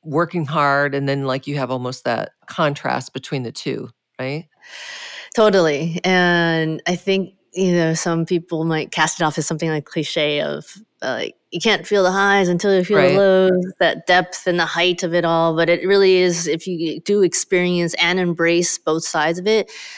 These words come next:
Speaker 2: you actually viscerally feel that difference, um, of being able to, you know, take that comparison and actually add it to what it could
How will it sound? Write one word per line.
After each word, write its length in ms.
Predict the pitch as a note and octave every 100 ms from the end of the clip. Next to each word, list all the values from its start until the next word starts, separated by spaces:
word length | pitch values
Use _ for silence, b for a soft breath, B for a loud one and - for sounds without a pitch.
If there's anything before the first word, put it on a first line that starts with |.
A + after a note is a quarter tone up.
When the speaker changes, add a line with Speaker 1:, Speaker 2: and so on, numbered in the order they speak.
| B B
Speaker 2:
you 120 | F#3
actually 320 | F#3+ F3+ F#3+
viscerally 800 | E3 E3+ G3 - F#3 D#3+ D3+ D3+
feel 840 | - F3 D#3+ D#3 D3+ D3 D3 D3 - -
that 320 | D#3+ D3+ -
difference, 680 | D#3 D3 C#3+ C3+ C#3 - - B B B B -
um, 600 | D#3 D3 C#3+ C3+ C#3 - -
of 280 | D#3+ D#3+ D3+
being 320 | D#3+ D#3 D3+
able 240 | D3+ D3
to, 480 | C#3 - D3 C#3 - - _ _ _
you 120 | - E3+
know, 80 | C#3+
take 320 | D3 D#3+ D#3+
that 260 | D3+ D3+ - _ _ E3+
comparison 720 | E3 D3+ F#3+ B3 E3 D3+ D3 -
and 500 | C#3 D3+ D3+ D3+ C#3+ -
actually 580 | D3 D3+ - D#3+ D3+ C#3+ -
add 260 | C#3+ D3+
it 160 | D#3+ D#3+
to 380 | - D3+ D3 D3
what 260 | D3 D3+
it 140 | D3 - -
could 400 | - D3+ D#3